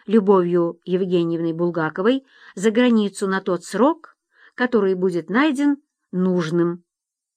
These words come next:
Из письма начальнику глав искусства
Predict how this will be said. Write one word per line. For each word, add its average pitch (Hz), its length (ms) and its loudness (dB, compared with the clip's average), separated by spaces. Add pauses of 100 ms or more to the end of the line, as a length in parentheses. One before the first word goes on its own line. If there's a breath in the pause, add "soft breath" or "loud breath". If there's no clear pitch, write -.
(560)
Из 214 200 -8
письма 175 420 -6
начальнику 165 800 -8 (200 loud breath)
глав 175 300 -4
искусства 160 680 -10